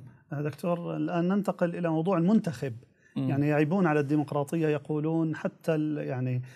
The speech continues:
Speaker 1: العوام الذين لا يعرفون شيئًا ينتخبون أحيانًا في أمور يعني، يعني ممكن هذه الشورى إذا استشرنا العوام في أمور خاصة.
Speaker 2: حقيقة أنا ل-، أنا لي رأي في هذا الشيء، أنا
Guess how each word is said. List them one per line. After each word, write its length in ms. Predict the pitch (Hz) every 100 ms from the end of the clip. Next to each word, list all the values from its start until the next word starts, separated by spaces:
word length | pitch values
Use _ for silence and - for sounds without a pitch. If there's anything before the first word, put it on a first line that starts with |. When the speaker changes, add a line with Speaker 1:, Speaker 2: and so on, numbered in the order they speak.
| - -
Speaker 1:
العوام 520 | 147 131 143 151 160 147
الذين 340 | 131 135 143
لا 180 | 143 160
يعرفون 420 | 143 131 156 147
شيئًا 260 | 127 156 147
ينتخبون 680 | 139 123 127 139 123 123 117 - - -
أحيانًا 280 | 175 175
في 180 | 160 170
أمور 680 | 165 156 170 170 156 147 147
يعني، 540 | 143 131 131 135 139 - _ _ _ _ _ _ _ _ _ 240
يعني 200 | 143 139
ممكن 460 | 147 147 151 139
هذه 380 | 143 131 151 143
الشورى 580 | 143 - 175 160 135 127 - - _ _ -
إذا 120 | 143
استشرنا 560 | 131 - - 175 170 151
العوام 600 | 139 135 131 135 151 135
في 160 | 131
أمور 640 | 147 143 156 151 143 147 147
خاصة. 760 | - 160 151 - 160 156 160 165 - _ _ _ _ _ _ _ _ _ _
Speaker 2:
حقيقة 580 | - 156 - 160 151 165
أنا 160 | 160 151
ل-، 80 |
أنا 340 | 156 175 165 156
لي 160 | 151
رأي 260 | 147 151 139
في 180 | 123 120
هذا 240 | 135 131
الشيء، 420 | 120 - 117 117
أنا 260 | 233 143